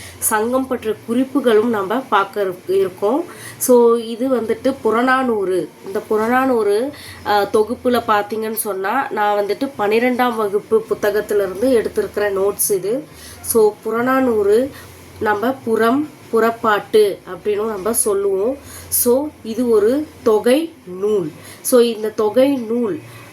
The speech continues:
ஆ, எ, புறநானூறு என்பது நானூறு பாடல்களின் தொகுப்பு நூலாகும் இல்லையா? So, காலம் வந்து சங்க காலத்தை சார்ந்தது இந்த புறநானூறு. So, இதனுடைய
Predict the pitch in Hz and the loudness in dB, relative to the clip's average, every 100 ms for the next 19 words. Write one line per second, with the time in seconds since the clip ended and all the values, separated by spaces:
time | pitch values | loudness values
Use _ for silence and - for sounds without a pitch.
0 | - 208 196 190 - 208 202 - 214 214 | -2 0 0 -2 -4 -2 -2 -2 -2 0
1 | 240 240 220 220 233 202 190 190 202 302 | 0 2 0 2 0 -2 -2 0 2 2
2 | 254 208 208 240 247 233 226 320 320 - | 0 0 0 2 0 0 0 -2 -6 -8
3 | 214 208 247 277 277 233 214 247 349 - | -2 0 0 0 0 -2 -4 -2 -4 -6
4 | - - - - 247 226 294 - 330 370 | -20 -20 -4 4 4 4 -2 0 0 2
5 | 370 - 214 233 254 196 165 165 196 185 | 0 -4 0 4 4 4 0 0 0 0
6 | 151 - 185 196 233 285 - - - - | -6 -10 -4 -2 0 -2 -6 -16 -16 -4
7 | 247 247 277 - 214 208 254 269 254 214 | 0 0 0 -4 0 2 0 0 -2 -6
8 | 190 226 311 - - 196 226 262 285 285 | -4 -4 -4 -4 -4 -4 -4 -4 -4 -2
9 | 226 214 202 190 233 294 311 - 185 185 | 0 2 0 -2 0 0 -2 -4 -2 -2
10 | 180 180 180 240 277 190 247 - 196 196 | -2 -2 2 4 2 0 -4 -2 0 0
11 | 208 214 202 185 175 202 180 - - - | 2 0 0 -4 0 2 2 -2 -16 -12
12 | - 240 220 226 214 226 208 202 208 | 0 2 4 2 -2 -4 -2 0 0